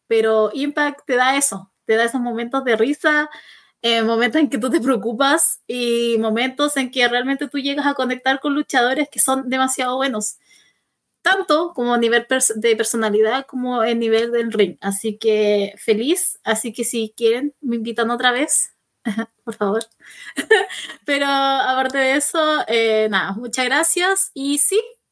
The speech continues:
eh, ya me queda poquito. Ya va a empezar acá N X T. Me queda una hora. N X T dos punto cero, que está cada vez mejor. Hoy día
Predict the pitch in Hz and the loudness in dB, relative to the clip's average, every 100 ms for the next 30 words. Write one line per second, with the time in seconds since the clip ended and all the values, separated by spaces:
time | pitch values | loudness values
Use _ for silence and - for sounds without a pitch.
0 | _ _ _ - 247 240 240 233 226 240 | _ _ _ -4 0 0 0 0 0 0
1 | 247 247 247 262 240 220 277 339 427 349 | -2 -4 -2 -4 -2 -6 -6 -2 -4 0
2 | 240 247 247 - 247 254 247 262 262 262 | -2 0 -4 -2 0 0 0 2 4 4
3 | 254 - 233 240 247 - 277 339 403 240 | 2 0 -2 -2 -4 -6 -2 -2 0 0
4 | 214 190 202 196 190 277 - _ _ _ | -2 0 0 0 0 -4 -10 _ _ _
5 | _ _ _ - 233 220 - 247 247 262 | _ _ _ -2 0 0 0 -2 -2 -2
6 | 247 233 285 311 285 220 214 214 226 214 | 0 0 2 0 0 0 2 2 0 -4
7 | - 240 - _ _ _ 233 233 240 269 | -4 -6 -6 _ _ _ 0 2 0 0